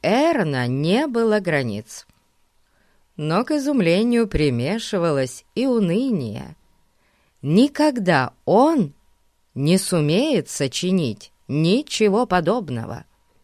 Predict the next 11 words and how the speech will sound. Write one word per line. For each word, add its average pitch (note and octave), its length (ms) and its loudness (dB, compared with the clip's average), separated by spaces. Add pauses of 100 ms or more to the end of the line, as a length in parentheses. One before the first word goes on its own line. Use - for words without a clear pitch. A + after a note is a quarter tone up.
(600)
И B2+ 120 -4
как E3+ 360 -2
это A#3 220 -2
Фате G#3 360 0
удаётся? F#3+ 920 -2 (1600)
А C3+ 160 -2
может, F3+ 340 -2
последовать F#3 800 -2
его C3+ 180 0
совету? C3+ 680 -6 (760)
Встать - 800 -2